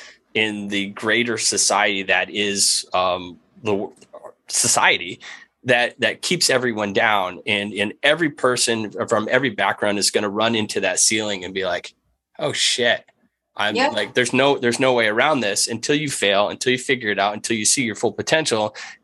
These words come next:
Speaker 1: And I, I absolutely love this story. I love the, the empowerment to everybody. And it's, uh,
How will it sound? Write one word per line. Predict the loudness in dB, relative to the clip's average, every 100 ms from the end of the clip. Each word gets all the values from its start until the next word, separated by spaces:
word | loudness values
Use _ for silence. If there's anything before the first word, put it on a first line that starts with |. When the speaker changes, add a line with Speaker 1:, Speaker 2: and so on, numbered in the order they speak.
| 0
Speaker 1:
And | 4 4 2
I, | 0 2 2 0 -2
I | 0
absolutely | 2 0 0 0 2
love | 2 2
this | 2 2
story. | 2 4 4 2
I | 0
love | 0 -2 0
the, | -2 -2
the | -2 -4
empowerment | -2 2 2 2 -2 -6
to | -4
everybody. | -4 -2 0 2 0 0
And | -2 -2 -4
it's, | -2 0 2 0
uh, | 0 -4 -8